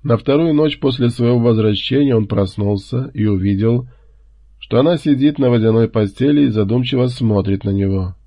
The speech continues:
держа на коленях фонарь-лазер.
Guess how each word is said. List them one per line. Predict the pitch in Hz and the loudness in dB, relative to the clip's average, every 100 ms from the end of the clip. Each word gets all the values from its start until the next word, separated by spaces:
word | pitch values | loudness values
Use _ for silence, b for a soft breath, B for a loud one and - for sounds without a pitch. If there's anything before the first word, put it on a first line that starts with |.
| _ - _ | _ -20 _
держа | 117 110 104 101 113 | -4 0 0 0 0
на | 110 | 0
коленях | 101 104 104 101 98 | -2 -2 0 -2 -6
фонарь-лазер. | - 104 101 101 101 101 101 98 98 | -6 -2 0 0 0 0 -2 -4 -10